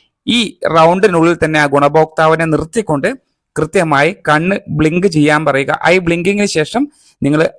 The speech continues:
ആ സമയത്ത് ക്ലിക്ക് ചെയ്ത് കഴിഞ്ഞാൽ ഇത്തരത്തിലായിരിക്കും നിങ്ങൾക്ക്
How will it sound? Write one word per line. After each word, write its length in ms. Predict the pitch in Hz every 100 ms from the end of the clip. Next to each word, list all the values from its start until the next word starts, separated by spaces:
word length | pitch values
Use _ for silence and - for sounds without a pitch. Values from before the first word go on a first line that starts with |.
| 160
ആ 20 | 170 160
സമയത്ത് 320 | 151 147 160 -
ക്ലിക്ക് 260 | 151 - 190
ചെയ്ത് 160 | 143 151
കഴിഞ്ഞാൽ 320 | 131 127 131 226 - _ _ _ 156
ഇത്തരത്തിലായിരിക്കും 600 | 156 160 165 143 135 143
നിങ്ങൾക്ക് 260 | 135 139